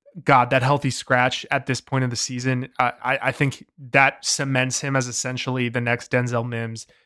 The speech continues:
the next, the next J J Arcega-Whiteside. Like, I, I'm,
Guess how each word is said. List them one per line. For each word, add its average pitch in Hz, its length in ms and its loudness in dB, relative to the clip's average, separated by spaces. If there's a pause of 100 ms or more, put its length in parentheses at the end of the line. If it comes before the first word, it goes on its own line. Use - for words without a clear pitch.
(100)
the 123 80 0
next, 127 400 0
the 127 260 -2
next 127 400 2
J 120 240 0
J 123 200 2
Arcega-Whiteside. 120 1300 0
Like, 110 300 -4 (560)
I, 139 220 4
I'm, 139 260 0